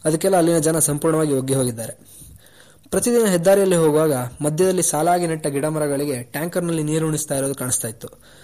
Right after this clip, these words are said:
ಆದ್ರೆ ಧೂಳಿನಿಂದ ಆವೃತವಾಗಿದ್ದ ಆ ಮರಗಳ ಎಲೆಗಳಲ್ಲಿ ಸ್ವಲ್ಪವೂ ಚೈತನ್ಯವೇ ಕಾಣಿಸ್ತಾ ಇರಲಿಲ್ಲ. ಆ ಊರನ್ನು, ಅಲ್ಲಿನ ಬದುಕನ್ನು ಪ್ರತಿನಿಧಿಸುವಂತಿದ್ದ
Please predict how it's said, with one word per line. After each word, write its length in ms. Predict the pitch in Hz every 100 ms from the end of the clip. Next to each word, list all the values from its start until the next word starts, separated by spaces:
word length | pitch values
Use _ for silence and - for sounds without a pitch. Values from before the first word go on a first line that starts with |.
| - - 170
ಆದ್ರೆ 320 | 214 196 170
ಧೂಳಿನಿಂದ 540 | 127 170 220 214 190
ಆವೃತವಾಗಿದ್ದ 680 | 151 156 196 190 180 170 156
ಆ 140 | 147
ಮರಗಳ 360 | 147 143 160 165
ಎಲೆಗಳಲ್ಲಿ 640 | 143 147 160 151 127 120
ಸ್ವಲ್ಪವೂ 440 | 131 156 175 202 202
ಚೈತನ್ಯವೇ 480 | 170 160 180 175 170
ಕಾಣಿಸ್ತಾ 340 | 139 131 -
ಇರಲಿಲ್ಲ. 420 | 120 113 110 - - - - - - -
ಆ 120 | 135
ಊರನ್ನು, 480 | 143 170 180 196 196
ಅಲ್ಲಿನ 260 | 156 156
ಬದುಕನ್ನು 480 | 143 147 156 175 165
ಪ್ರತಿನಿಧಿಸುವಂತಿದ್ದ 880 | 170 151 180 175 170 170 160 156 156